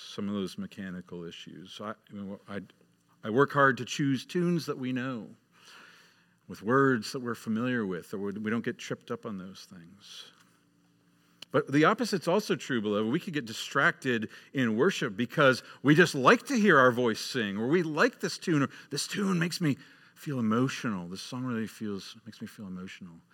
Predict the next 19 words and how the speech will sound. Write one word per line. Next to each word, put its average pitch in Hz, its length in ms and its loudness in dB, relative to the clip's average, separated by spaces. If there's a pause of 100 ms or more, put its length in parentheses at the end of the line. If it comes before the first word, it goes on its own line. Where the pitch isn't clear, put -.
(520)
And 110 100 -8
beloved, 107 420 -2
our 104 120 -8
emotions 98 520 -4
are 92 60 -6
an 85 60 -8
important 98 580 -8
component 135 640 -4
of 101 140 -10
worship, 123 580 -4 (560)
but 104 140 -10
we 113 80 -2
don't 139 320 -4
praise 131 480 -2
our 110 120 -6
God 101 380 -6 (1300)
to 147 360 4 (180)
feel 127 340 0
good. 101 380 -2